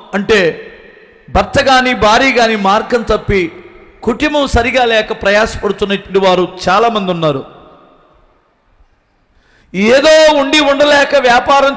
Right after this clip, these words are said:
చేసుకుందాంలే అని మొదలు పెడితే అందులో లేనిపోయింది ఒక బండ పడింది తల మీద. మూలిగే, మూలిగే నక్క మీద తాటికాయ పడ్డట్టు అది ఒక భయంకరమైన అప్పు భారం.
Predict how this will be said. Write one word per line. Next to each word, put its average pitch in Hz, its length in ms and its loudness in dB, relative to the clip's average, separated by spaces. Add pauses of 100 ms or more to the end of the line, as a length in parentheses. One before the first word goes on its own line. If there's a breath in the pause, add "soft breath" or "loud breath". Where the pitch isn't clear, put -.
చేసుకుందాంలే 240 1000 0 (360)
అని 226 140 0
మొదలు 226 300 0
పెడితే 220 640 0
అందులో 240 340 0
లేనిపోయింది 220 460 0
ఒక 180 80 -2
బండ 196 260 -2
పడింది 185 400 -2
తల 175 360 -4
మీద. 180 220 -4 (1900)
మూలిగే, 233 320 0
మూలిగే 208 460 0
నక్క 196 260 -2
మీద 202 180 0
తాటికాయ 202 600 0
పడ్డట్టు 180 720 -2 (1080)
అది 196 140 2
ఒక 220 140 2
భయంకరమైన 208 580 0
అప్పు 185 200 -2
భారం. 180 440 2